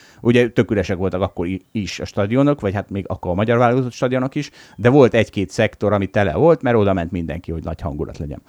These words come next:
Pont előttünk volt, beadta a nem tudom kicsoda, befejelte a nem tudom kicsoda, egy egy. Majd jött egy szöglet ugyanonnan, kicsit később.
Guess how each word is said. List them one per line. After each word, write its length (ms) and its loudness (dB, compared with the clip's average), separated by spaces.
Pont 200 4
előttünk 400 0
volt, 340 2
beadta 380 0
a 100 -12
nem 160 -2
tudom 260 0
kicsoda, 560 -8
befejelte 540 -4
a 20 -4
nem 100 -6
tudom 180 -14
kicsoda, 320 -2
egy 280 0
egy. 340 -12
Majd 180 -4
jött 200 -2
egy 260 -2
szöglet 680 0
ugyanonnan, 760 0
kicsit 320 -6
később. 540 -8